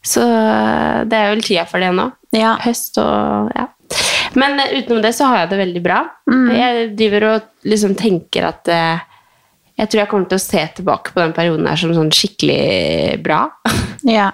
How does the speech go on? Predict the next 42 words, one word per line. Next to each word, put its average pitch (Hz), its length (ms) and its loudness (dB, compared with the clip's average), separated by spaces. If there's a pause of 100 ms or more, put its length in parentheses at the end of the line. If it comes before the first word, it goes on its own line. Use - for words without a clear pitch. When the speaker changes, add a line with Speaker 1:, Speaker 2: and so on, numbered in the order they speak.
(140)
Speaker 1:
Og 214 460 0
fordi 202 240 0
jeg - 500 -6
er 226 100 2
i 233 60 -2
mammaperm, 185 540 -2
og 196 80 0
jeg 190 100 -2
koser 196 400 -2
meg, 185 240 2
og 196 80 2
jeg 190 200 0
synes 185 320 -2
livet 165 280 2
med 170 220 2
barn, 165 460 0 (340)
med 185 100 0
to 180 160 2
barn, 160 380 0 (720)
går 170 340 2 (320)
lekende 165 340 -2
lett. 226 420 -2 (360)
Bank 185 280 0
i - 20 -2
bordet. 185 320 2 (180)
Speaker 2:
Ja. 226 160 2
Speaker 1:
Men 220 160 2
altså, 214 360 0 (180)
ting 208 260 2
har 202 140 2
bare 156 480 0
blitt 156 500 -6
veldig 151 260 0
mye 147 200 0
bedre. 92 320 0 (720)
Og 208 500 0
føler 170 460 -2
at - 260 -8
jeg 170 160 2
må 165 160 -2
bare 160 220 0
nyte. 156 460 -2